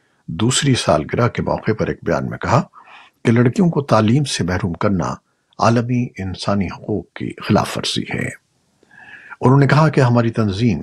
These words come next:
ईसीडब्ल्यू अफगानिस्तान में उन तमाम लड़कियों के साथ है जो अपनी तालीम के हक के लिए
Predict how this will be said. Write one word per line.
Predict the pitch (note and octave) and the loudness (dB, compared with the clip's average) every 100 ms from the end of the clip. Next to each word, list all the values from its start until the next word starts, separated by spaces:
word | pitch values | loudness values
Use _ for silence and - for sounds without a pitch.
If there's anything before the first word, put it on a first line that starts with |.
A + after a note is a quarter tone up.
| - | -4
ईसीडब्ल्यू | A2+ - F2+ C2 A2 A2+ F#2+ B1+ - _ _ - - | -6 -4 -6 -6 -6 -6 -10 -14 -20 _ _ -20 -2
अफगानिस्तान | G2+ G#2+ A#2 A2+ - C#3 C3+ | 0 2 2 2 0 0 0
में | F#2+ | -4
उन | F2 - | -8 -8
तमाम | G2 A#2+ C#3 C3+ | -4 -2 -2 -4
लड़कियों | F2+ - F2 | -6 -10 -14
के | E2 | -12
साथ | - D2+ C2+ - | -8 -6 -6 -8
है | F2+ - _ _ _ - | -10 -10 _ _ _ -6
जो | A2+ | -4
अपनी | G#2+ G2+ | -2 -4
तालीम | - G2 G#2+ A#2 G#2 - | 0 0 2 -2 -4 -8
के | E2 | -6
हक | - - - | -6 -8 -10
के | |
लिए | C2 C2+ C#2 | -10 -8 -10